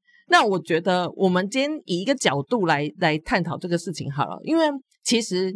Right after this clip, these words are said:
像你刚才说的，就大家都是某种程度上你都可能，可能会成为既得利益者，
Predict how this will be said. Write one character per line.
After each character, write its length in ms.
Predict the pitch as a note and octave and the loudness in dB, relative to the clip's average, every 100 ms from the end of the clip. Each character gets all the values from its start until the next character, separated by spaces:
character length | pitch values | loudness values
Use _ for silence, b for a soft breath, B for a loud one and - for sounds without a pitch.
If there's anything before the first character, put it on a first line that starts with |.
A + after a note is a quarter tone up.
| G#3 | -2
像 180 | C#4+ | 0
你 40 | G3+ | 2
刚 120 | F#3+ | 2
才 60 | F3 | 0
说 160 | F3 | -2
的， 160 | D#3 C#3+ | -2 -2
就 140 | G#3 | -2
大 240 | G#3+ B3+ G#3 | 2 2 2
家 180 | F#3 | -2
都 160 | F3+ F3+ | -2 -4
是 420 | - F#3 D#3 D3 - _ _ _ | -4 -4 -2 -4 -12 _ _ _
某 200 | F3+ F#3 | 2 2
种 200 | A3 D#3 | 2 -2
程 200 | D3+ D#3 | -2 -4
度 160 | F#3+ E3+ | -2 -2
上 280 | F#3+ D3+ | -2 -2
你 80 | D3 | -2
都 160 | D3 E3+ | -2 -2
可 240 | E3+ D#3 | 0 -2
能， 180 | C3+ B2 - | -2 -6 -6
可 280 | - F#3+ D3 | 2 2 2
能 180 | C#3+ D#3+ | -2 0
会 140 | G#3 | -2
成 180 | - D3 | -2 -4
为 100 | C#3+ | -6
既 160 | - | -6
得 120 | D3 B2+ | -6 -4
利 100 | F3 C#3+ | -4 -6
益 80 | D3+ | -8
者， 200 | - | -10